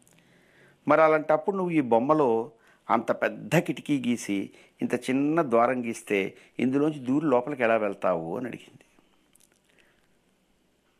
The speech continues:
ఇది ఆమెలో ఒక ఆలోచన ట్రైన్, ఒక పరంపరని స్టార్ట్ చేసి వెంటనే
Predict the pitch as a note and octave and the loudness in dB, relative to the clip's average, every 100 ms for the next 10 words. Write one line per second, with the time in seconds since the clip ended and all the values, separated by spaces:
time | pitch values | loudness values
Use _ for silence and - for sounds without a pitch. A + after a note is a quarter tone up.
0 | _ _ _ _ _ _ _ C#3+ F#3 A#3+ | _ _ _ _ _ _ _ 0 2 2
1 | C#3+ C3 C#3+ - _ - A#2 C#3 D3 E3 | 2 0 -4 -12 _ 4 4 4 4 4
2 | D#3 B2 G#2 - A2+ C3+ C#3+ C#3+ B2 A2+ | 4 2 0 4 4 4 0 0 0 0
3 | - B2+ A#2 F2 - - G2+ G#2+ A#2+ C3 | 0 0 0 -2 -6 -4 0 2 2 2
4 | D3 C#3 - G#2 G#2+ - A2+ G2 F2+ F2 | -2 -2 -2 0 0 -2 -8 -6 -4 -6
5 | - - - - _ - A#2 D3+ - G#3 | -6 -14 -20 -20 _ 2 2 2 -4 0
6 | F#3 A#2 | 0 0